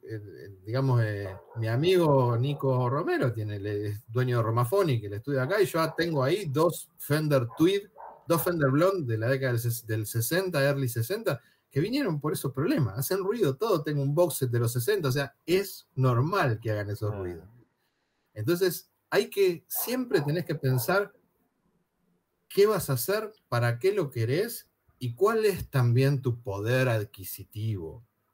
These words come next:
Speaker 1: Si vos tenés tres, cuatro tipos que te lleven los equipos y te armen el escenario,
Speaker 2: Claro.
Speaker 1: lo tenés que armar vos. O sea, tocar con un box A C treinta, eh, eh, en un lugar, en un bar, que tenga una escalera y tenés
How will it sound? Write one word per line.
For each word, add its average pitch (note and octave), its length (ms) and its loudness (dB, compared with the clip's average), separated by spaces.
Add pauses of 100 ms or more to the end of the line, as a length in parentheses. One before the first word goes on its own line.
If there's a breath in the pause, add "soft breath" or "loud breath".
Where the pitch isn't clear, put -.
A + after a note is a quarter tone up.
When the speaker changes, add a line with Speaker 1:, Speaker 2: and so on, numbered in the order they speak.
(260)
Speaker 1:
Si - 140 -6
vos C#3 180 2
tenés B2+ 360 0
tres, C#3 180 2
cuatro A#2 300 0
tipos B2 280 -2
que G#2+ 80 -4
te G2+ 120 -8
lleven B2 280 0
los G#2 160 -2
equipos B2 280 -2
y A2+ 40 -2
te A#2+ 80 -4
armen A2 240 0
el G2 100 -6
escenario, E3+ 500 2
Speaker 2:
Claro. F#2 500 -8
Speaker 1:
lo A2 160 -2
tenés A#2 280 -2
que A2 100 -8
armar G2+ 300 -4
vos. D3 340 4 (680)
O - 20 -20
sea, G#2+ 240 -2
tocar F3+ 340 0
con E3+ 160 2
un C3 120 4
box A#2+ 240 0
A G#2 40 0
C G2 160 -6
treinta, G2 600 -8 (540)
eh, F#2+ 220 -8
eh, G2+ 260 -8
en G#2 180 -4
un C3+ 800 0
lugar, G#2 460 0
en G2 120 -4
un A#2+ 160 2
bar, A#2 240 2
que G2 80 -10
tenga D#3 200 0
una D3 100 4
escalera A#2 560 2
y F#2 40 -8
tenés A#2+ 200 -2